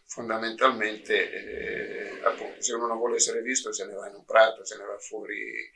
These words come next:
dal, dal raccordo anulare, ma molti di questi stanno proprio al centro e se, se vuoi essere, se no, se ti vuoi nascondere non vai proprio al centro. Quindi, allora, le persone che sono intorno,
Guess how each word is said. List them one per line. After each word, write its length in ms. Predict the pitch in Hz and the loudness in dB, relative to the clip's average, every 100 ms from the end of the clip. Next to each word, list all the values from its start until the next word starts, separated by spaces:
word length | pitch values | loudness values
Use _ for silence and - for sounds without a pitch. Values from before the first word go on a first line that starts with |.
| - _ _ | -20 _ _
dal, 220 | - - | -4 -2
dal 540 | 92 - - - - | -2 -2 -4 -6 -6
raccordo 400 | - - 110 107 | -6 -6 -6 -6
anulare, 440 | 101 107 113 117 104 | -8 0 2 2 -2
ma 140 | 104 | -6
molti 260 | 120 120 120 | -4 -4 -2
di 100 | 120 | 2
questi 280 | 107 107 | 2 2
stanno 240 | 110 98 95 | 0 -6 -6
proprio 240 | 104 95 | -8 -6
al 80 | - | 4
centro 540 | - - - - - - | 6 6 0 -12 -16 -6
e 100 | - | 2
se, 460 | - 57 53 - _ - _ _ | 4 4 0 -2 _ -20 _ _
se 220 | - 110 | -6 -4
vuoi 380 | 107 120 120 113 | 0 2 2 4
essere, 300 | 113 117 110 | 6 6 4
se 100 | 113 | -2
no, 220 | 110 104 | 0 2
se 340 | 107 110 113 110 | 2 2 -4 -8
ti 100 | 110 | -2
vuoi 180 | 113 | 0
nascondere 500 | 110 107 - 131 131 | 2 0 0 0 0
non 100 | 90 | -2
vai 160 | 95 98 | -2 -2
proprio 280 | 85 90 - | -2 -8 0
al 60 | - | 2
centro. 520 | - - - - - | 2 -2 -10 -10 -6
Quindi, 400 | 117 107 - - - - - - _ | -6 -6 -6 -14 -20 -20 -18 -20 _
allora, 320 | 139 117 - - | 6 6 2 -2
le 140 | 123 | -2
persone 400 | 139 139 185 156 | 4 4 4 2
che 80 | 143 | 0
sono 180 | 143 139 | -2 -4
intorno, 720 | - 151 143 123 113 107 | 2 4 4 4 2 2